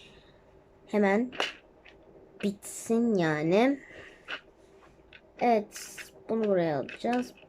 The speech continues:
Bu gidecek. Bunu alacağız. Bu gidecek. Evet. Bunu alacağız. Bu gidecek. Bunu alacağız. Bu gidecek. Evet arkadaşlar, yapıyoruz.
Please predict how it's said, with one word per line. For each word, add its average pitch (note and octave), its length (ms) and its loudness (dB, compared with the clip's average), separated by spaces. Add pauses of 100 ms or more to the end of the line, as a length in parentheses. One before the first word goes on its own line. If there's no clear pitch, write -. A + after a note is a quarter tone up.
Bu G3 80 -2
gidecek. - 680 0 (920)
Bunu G#3+ 340 0
alacağız. B3 680 -2 (140)
Bu G#3+ 120 0
gidecek. - 840 2 (1700)
Evet. A3 400 -4 (140)
Bunu A#3 280 -2
alacağız. A3+ 680 -4 (200)
Bu A#3+ 100 0
gidecek. B3+ 640 -4 (1900)
Bunu A3 100 -2
alacağız. G3+ 760 -2 (140)
Bu A#3+ 120 -4
gidecek. C#4 680 6 (1160)
Evet D4 160 4
arkadaşlar, B3 300 4
yapıyoruz. C4 880 4